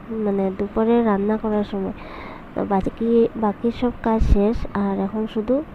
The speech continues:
মানে রান্না বসে। তাহলে চলো, আহ, ঘরটা আগে ঝাড়ু দিলেই, কারণ ওই মাটির ঘর তো, একটু হাঁটাফেরা করলেই মানে ঘরে ধুলা হয়ে যায়,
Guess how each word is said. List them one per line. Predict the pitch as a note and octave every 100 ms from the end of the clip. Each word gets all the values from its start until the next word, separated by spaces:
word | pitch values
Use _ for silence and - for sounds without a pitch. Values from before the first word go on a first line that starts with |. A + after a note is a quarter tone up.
| -
মানে | G3 F#3+
রান্না | F#3+ F#3 G3 G3
বসে। | F#3 G3 -
তাহলে | G#3 A3
চলো, | A3+ A#3 D4
আহ, | - - - - - - - G3+ G3+
ঘরটা | G#3 G3+ - A#3
আগে | A3+ A#3
ঝাড়ু | A3 A3 A3
দিলেই, | A#3 B3+ C#4+ -
কারণ | A3 G#3 G3+ G3+ - - - - G3
ওই | - G#3 G#3 A3 B3 - - - - -
মাটির | G3+ G3 - A#3
ঘর | A#3+ A3+
তো, | A3+ F#3+ - - - -
একটু | G3+ - A#3
হাঁটাফেরা | G#3+ G3+ A3 A3 A3 - A3+ A3+
করলেই | A3 G#3+ A3+ A#3+ B3
মানে | G3 F#3+ F#3+ - -
ঘরে | G#3+ G#3+
ধুলা | G3+ G#3 G3+
হয়ে | F#3 F3+
যায়, | A3+